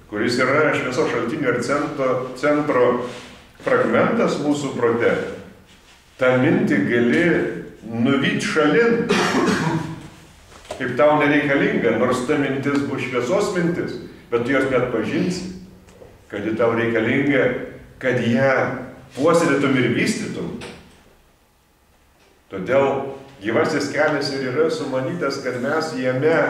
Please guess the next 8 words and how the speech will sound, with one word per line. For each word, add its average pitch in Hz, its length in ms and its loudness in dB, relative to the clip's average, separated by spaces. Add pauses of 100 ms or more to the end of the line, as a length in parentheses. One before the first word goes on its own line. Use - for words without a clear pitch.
(160)
atsiremtume 170 1200 2
į 135 200 -2
dvasinį 160 880 2
pamatą, 156 540 2 (340)
kuris 143 440 2
niekada 160 1160 4 (1120)
kaip 147 240 2
šaltinis - 880 0